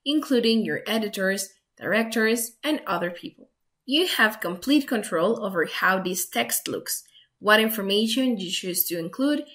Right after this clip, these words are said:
and what level of detail suits your purposes. This section populates the editorial team page on your journal's website and will be viewed by the public.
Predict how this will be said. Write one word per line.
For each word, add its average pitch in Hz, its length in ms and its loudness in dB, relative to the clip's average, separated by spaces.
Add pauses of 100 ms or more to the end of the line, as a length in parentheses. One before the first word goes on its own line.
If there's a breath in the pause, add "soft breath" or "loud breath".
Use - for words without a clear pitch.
(180 loud breath)
and 196 180 0
what 190 180 0
level 185 320 0
of 190 200 -4
detail 233 400 2
suits 180 400 -6
your 165 100 -4
purposes. - 720 -6 (320)
This 302 480 2
section 196 380 0
populates 196 720 0
the 247 260 4
editorial 185 540 0
team 262 300 2
page 214 520 -2
on 254 140 2
your 254 140 4
journal's 175 560 -2
website 156 480 -2 (280 soft breath)
and 294 220 2
will 269 180 8
be 220 120 2
viewed 185 360 0
by 175 180 2
the 180 100 -4
public. 226 580 -4